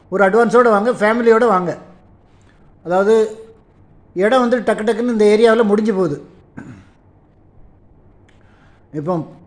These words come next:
பை-, அ, பையர்ஸ் நிறைய வராங்க. அதனால வந்து இடம் உடனே உடனே முடிஞ்சு போகுது. உங்களுக்கு bank loan கூட நான் பண்ணித்தரேன். முப்பத்தேழு லட்ச ரூபா, ஒரே வேலை தான் சார். ஃபோன் பண்ணிட்டு வாங்க.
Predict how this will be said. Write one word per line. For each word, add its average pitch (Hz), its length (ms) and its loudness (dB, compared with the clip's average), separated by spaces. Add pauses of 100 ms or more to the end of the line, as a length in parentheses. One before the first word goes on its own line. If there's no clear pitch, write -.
(140)
பை-, 180 220 -2
அ, 165 100 -4
பையர்ஸ் 165 600 -2
நிறைய 180 260 0
வராங்க. 180 360 0
அதனால 180 320 -2
வந்து 185 440 -4 (880)
இடம் 196 260 2
உடனே 185 240 0
உடனே 190 260 0
முடிஞ்சு 175 300 -4
போகுது. 170 520 -2
உங்களுக்கு 185 340 -4
bank 202 280 -2
loan 208 200 -2
கூட 196 160 -2
நான் 202 160 -2
பண்ணித்தரேன். 151 400 -6 (1800)
முப்பத்தேழு 180 460 0
லட்ச 147 100 -8
ரூபா, 214 160 -4
ஒரே 175 200 0
வேலை 208 180 2
தான் 180 120 0
சார். 185 180 -2
ஃபோன் - 100 -16
பண்ணிட்டு 190 360 -4
வாங்க. 165 300 -4